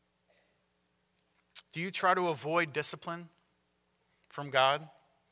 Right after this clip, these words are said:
They were trying to avoid it at all costs. It says they hated discipline.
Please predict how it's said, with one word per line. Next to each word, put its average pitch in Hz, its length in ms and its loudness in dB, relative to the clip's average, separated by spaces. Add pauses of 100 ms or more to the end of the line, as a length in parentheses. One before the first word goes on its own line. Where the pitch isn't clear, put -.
(1500)
They 147 100 2
were 190 140 0
trying 160 240 2
to 151 60 -2
avoid 143 260 0
it 156 60 2
at 139 100 0
all 156 260 4
costs. - 640 -2 (880)
It 175 120 0
says 156 260 4
they 160 260 2 (180)
hated 147 760 -6 (260)
discipline. 117 600 -6